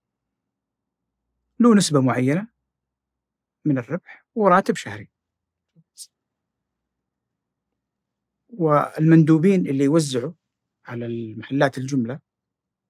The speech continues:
نحاول نجيبهم من، آه، على قولتهم عتاولة السوق، يعني ما نجيب واحد غير مدرب، لازم نجيب واحد يكون عنده زباين.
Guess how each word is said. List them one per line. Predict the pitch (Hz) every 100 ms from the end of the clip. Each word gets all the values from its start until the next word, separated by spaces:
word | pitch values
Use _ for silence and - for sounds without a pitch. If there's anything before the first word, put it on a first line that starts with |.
| _ _ _ _ _ _ _ _ _ _ _ _ _ _ _ _ _ _ _ _ -
نحاول | 165 - 220 214 190
نجيبهم | 175 180 180 175 180
من، | 175 180 196 - _ _ _ _ _ -
آه، | - - - _ _ _ _ _ _ _ _ _ _ _ _ _ _ _ _ _ _ _ _ -
على | 147
قولتهم | 151 151 147 -
عتاولة | 147 180 180 143
السوق، | 127 - 131 113
يعني | 131 135 143 -
ما | 180 196
نجيب | 160 156
واحد | 156 160 160 156
غير | 156 151
مدرب، | 131 127 117 113 _ _ _ _ _ _ _ -
لازم | 160 175 165
نجيب | 151 160
واحد | 170 160
يكون | 139 160 147
عنده | 160
زباين. | 135 127 120 107 123